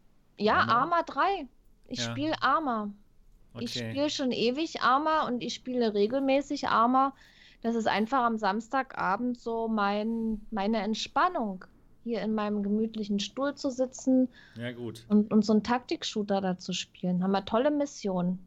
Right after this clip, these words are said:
Speaker 3: Glaub ich
Speaker 1: Das,
Speaker 3: dir.
Speaker 1: das, das macht Spaß, wirklich.
Speaker 3: Also für mich geht's, es geht einfach nicht mehr. Es,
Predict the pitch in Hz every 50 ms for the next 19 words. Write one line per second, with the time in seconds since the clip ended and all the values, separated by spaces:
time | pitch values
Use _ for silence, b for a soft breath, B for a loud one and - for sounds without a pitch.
0 | - - 107 107 120 123 120 110 98 - - 104 104 107 101 - 202 - - -
1 | - 208 202 233 226 233 233 - - - 214 208 214 208 196 196 - - 196 190
2 | 190 - 185 185 180 - _ _ _ _ - 135 135 139 151 147 - - - _
3 | - - - 147 135 147 165 160 - - 139 139 - - - - - - 139 120
4 | - 151 156 135 123 117 107 95 107 107 107 110 104 - - - - - -